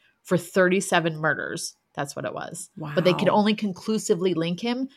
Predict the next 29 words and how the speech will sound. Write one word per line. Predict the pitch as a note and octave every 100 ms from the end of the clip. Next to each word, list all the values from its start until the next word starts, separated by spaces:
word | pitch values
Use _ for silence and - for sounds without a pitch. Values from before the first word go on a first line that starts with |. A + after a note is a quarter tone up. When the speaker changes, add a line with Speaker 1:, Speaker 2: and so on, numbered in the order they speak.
| _
Speaker 1:
to | F#3
five | - E3+ E3 E3
killings | - F3 F#3 G#3
and | D#3+ D3+
two | - F#3
additional | D3+ C#3+ D#3+ D#3+ D3+
suspected | C#3+ D3+ - C#3 C#3+ C#3+ C#3
murders. | C3 - - - - - _ _ _ _ _
Speaker 2:
So | - C4+
it's | B3
like, | A#3+ A3+
it | G#3+ A3
could | C4 A3
be | A3
copycat | - G3 F#3+ F#3+ - F3+ E3 -
where | E3 D#3+
he, | D#3 - -
it's | F3
becoming | - E3+ F#3+ F3+ D#3+
such | F3
a | D#3+
big | D3 D#3
part | - E3
of | D#3
the | D3
press | - D#3+ D3+
cycle | E3+ D3 D3+ C#3+
that | C3+ C#3
other | D3 C#3+ D3 C#3 C#3